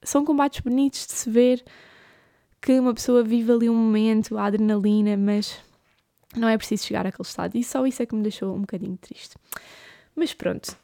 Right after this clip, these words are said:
tirando esta parte dos combates, hum, logo a seguir foi o Natal.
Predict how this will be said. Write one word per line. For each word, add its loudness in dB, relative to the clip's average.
tirando 4
esta 2
parte 0
dos -4
combates, 0
hum, -2
logo 4
a 0
seguir 0
foi 0
o 4
Natal. 0